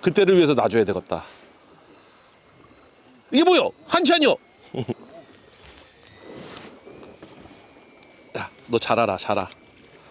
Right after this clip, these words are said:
봉돌 좀 바꾸고. 지금까지 오십 포 쓰다가, 어, 조금 물살이 죽은 것 같아요. 그래서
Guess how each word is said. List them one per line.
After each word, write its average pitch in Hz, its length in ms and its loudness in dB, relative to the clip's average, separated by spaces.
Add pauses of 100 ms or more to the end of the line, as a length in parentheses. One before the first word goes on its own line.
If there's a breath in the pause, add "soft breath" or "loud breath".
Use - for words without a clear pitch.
(300 soft breath)
봉돌 156 400 0
좀 147 140 -2
바꾸고. 185 640 0 (680 loud breath)
지금까지 220 380 2
오십 196 220 4
포 254 80 0
쓰다가, 214 480 4 (280)
어, 147 260 -2
조금 196 320 -2
물살이 185 340 2
죽은 202 320 2
것 202 80 4
같아요. 147 300 2
그래서 123 240 0